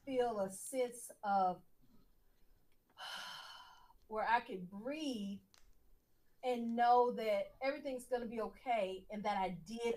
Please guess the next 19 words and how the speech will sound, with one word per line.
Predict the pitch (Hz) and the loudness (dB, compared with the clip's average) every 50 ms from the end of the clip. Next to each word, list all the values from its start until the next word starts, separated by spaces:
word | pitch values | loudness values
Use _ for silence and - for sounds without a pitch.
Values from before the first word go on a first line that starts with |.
| - 214 | -2 -2
okay. | 208 190 190 - - - 214 185 170 - - - - _ _ _ _ _ _ | -4 -4 -6 -8 -10 -8 -6 -6 -6 -8 -12 -20 -20 _ _ _ _ _ _
It | 226 220 | -6 -4
was | 220 190 214 | -4 -4 -4
important | 202 190 190 - - 302 294 294 269 269 262 254 - | -6 -6 -8 0 4 6 8 8 6 4 -2 -8 -8
to | 269 240 | -8 -6
me | 226 240 254 254 226 196 180 180 208 - - - - - - - - - - - - _ _ _ _ _ _ _ _ _ 208 196 | -2 -2 -2 -2 -2 -2 -4 -6 -10 -14 -18 -20 -20 -20 -20 -20 -20 -20 -20 -20 -20 _ _ _ _ _ _ _ _ _ -4 0
that | 233 226 214 208 196 - - _ - - _ - - - - - | 2 2 2 2 0 -4 -10 _ -20 -20 _ -20 -20 -10 -2 2
I | 220 240 254 | 4 4 4
knew | 254 262 262 262 254 247 | 4 4 2 2 2 0
he | - 254 294 302 302 | -2 -4 -4 -4 -2
would | 262 240 269 240 214 | 2 4 4 4 4
have | 262 220 190 180 180 | 4 2 2 0 -4
wanted, | 185 220 240 262 277 269 247 196 190 185 190 - _ - - - - - - - - - | 0 2 4 4 4 2 0 -2 -4 -6 -8 -14 _ -20 -20 -20 -20 -20 -20 -14 -8 -4
their | 233 240 226 | -4 0 4
dad | 247 247 254 254 262 254 240 | 6 8 8 8 8 6 4
would | 233 226 | 0 -2
have | 233 214 190 180 | -2 -2 -2 -4
wanted | 190 214 233 240 247 240 226 190 180 180 175 | -2 0 0 2 2 0 -2 -4 -8 -8 -4
them | 220 226 226 233 | -2 -2 -2 -2